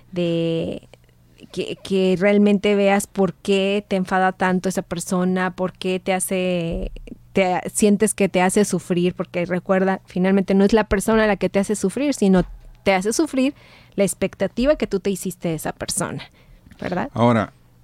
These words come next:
Speaker 2: algo bien interesante en esto de las expectativas. Tiene que ver con, de alguna manera, eh,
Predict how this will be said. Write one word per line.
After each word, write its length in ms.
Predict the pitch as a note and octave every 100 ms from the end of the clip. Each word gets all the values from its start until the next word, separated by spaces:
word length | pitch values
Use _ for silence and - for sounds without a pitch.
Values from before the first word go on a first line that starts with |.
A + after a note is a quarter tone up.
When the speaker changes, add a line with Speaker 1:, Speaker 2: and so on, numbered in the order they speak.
| _ _
Speaker 2:
algo 240 | C3 C#3+
bien 160 | E3 E3+
interesante 640 | F3 D3 A#2+ B2 B2+ B2
en 80 | C3
esto 240 | A2 - B2+
de 60 |
las 160 | A2+ -
expectativas. 920 | - G#2 - - F#2+ E2 - - - _ - - - - - -
Tiene 280 | - C#3 F3
que 120 | C#3
ver 320 | B2 C3+ D#3+ - -
con, 300 | - A2+ A2+
de 100 | A2
alguna 320 | G#2 G#2 D#3+
manera, 520 | G3+ D3+ G2 G2+ E3 - - - - _ -
eh, 640 | G#2+ G2+ G2 F#2+ F2+ D#2